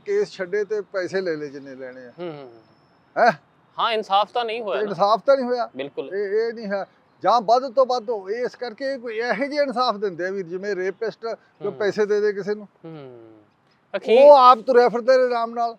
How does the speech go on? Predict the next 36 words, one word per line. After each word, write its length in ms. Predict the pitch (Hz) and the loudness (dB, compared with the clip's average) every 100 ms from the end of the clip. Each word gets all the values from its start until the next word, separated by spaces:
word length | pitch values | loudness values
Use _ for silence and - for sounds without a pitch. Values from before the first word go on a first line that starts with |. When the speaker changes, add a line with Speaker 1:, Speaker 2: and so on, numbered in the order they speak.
| _ 123 | _ -10
Speaker 2:
ਬਿਲਕੁਲ। 420 | 135 151 143 120 _ _ _ _ _ _ 196 | -10 -6 -8 -8 _ _ _ _ _ _ -6
Speaker 1:
ਇਹ, 60 | |
ਇਹ, 540 | 202 208 214 185 208 180 | -2 0 0 -2 -4 -4
ਇਹ, 440 | 226 196 190 196 | -6 -6 -4 -4
ਇਹੀ 200 | 185 233 | -6 -8
ਗੱਲਾਂ 340 | 190 147 170 | -6 -6 -8
ਸਾਰੀਆਂ 440 | 170 151 143 165 160 | -8 -10 -10 -10 -10
ਹੈਗੀਆਂ। 540 | 139 151 190 170 190 - | -10 -10 -10 -12 -12 -16
Speaker 2:
ਹੂੰ। 180 | 156 143 | -18 -8
Speaker 1:
ਤੇ 140 | 202 214 | -4 -4
ਇਸ 100 | - | -4
ਕਰਕੇ 320 | 226 208 240 | -10 -8 -8
ਹੁਣ 260 | 202 208 220 | -8 -8 -10
ਬੀਜੇਪੀ 520 | 185 202 233 214 240 | -10 -6 -6 -6 -12
ਪੈਸੇ 400 | - 175 160 180 | -4 -4 -2 -4
ਵੀ 120 | 202 | -2
ਦੇਊ 280 | 196 233 233 | -6 -4 -6
ਇੱਥੇ 240 | 208 233 | -4 -6
Speaker 2:
ਹੂੰ। 380 | 254 - 165 127 _ _ _ | -6 -12 -14 -14 _ _ _
Speaker 1:
ਆ 140 | 143 156 | -6 -4
ਕੇ 160 | 202 | -4
ਕਰ 160 | 190 180 | -4 -4
ਰਿਹਾ 140 | 214 | -4
ਤੇ 120 | 220 233 | -6 -8
ਪੂਰਾ 460 | - 240 269 285 | -8 -10 -2 0
ਉਹਦਾ 260 | 269 262 262 | 4 2 2
ਪੂਰਾ 300 | 226 247 240 | 0 -2 -2
ਜ਼ੋਰ 340 | 180 190 196 | -4 -4 -4
ਲੱਗਿਆ 340 | 196 175 196 202 | -6 -6 -6 -6
ਵੀ 140 | 202 | -8
ਮੈਂ 500 | 175 165 175 180 175 160 160 | -8 -8 -8 -10 -12 -10 -10
ਇੱਥੇ 300 | 147 180 175 | -10 -8 -6
ਆਪਦਾ 380 | 160 147 170 | -6 -6 -8
ਬੇਸ 380 | 151 151 156 147 | -8 -8 -10 -8
ਆਧਾਰ 360 | 185 160 135 131 | -8 -6 -8 -10
ਵਧਾਵਾਂ। 460 | 170 160 131 113 | -8 -8 -8 -12